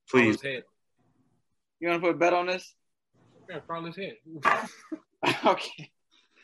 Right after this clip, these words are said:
Speaker 3: So he's betting Carlos head. All right.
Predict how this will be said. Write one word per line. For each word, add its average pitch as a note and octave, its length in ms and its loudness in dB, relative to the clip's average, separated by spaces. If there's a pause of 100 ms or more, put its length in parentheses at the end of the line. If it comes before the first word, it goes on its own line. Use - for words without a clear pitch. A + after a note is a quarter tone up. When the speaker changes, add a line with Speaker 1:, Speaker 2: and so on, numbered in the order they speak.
(1700)
Speaker 3:
So E3 160 -8
he's D#3 120 0
betting D#3+ 300 0
Carlos D3+ 380 -4
head. G#2+ 120 -10 (1300)
All B2 120 -2
right. G#2+ 220 -6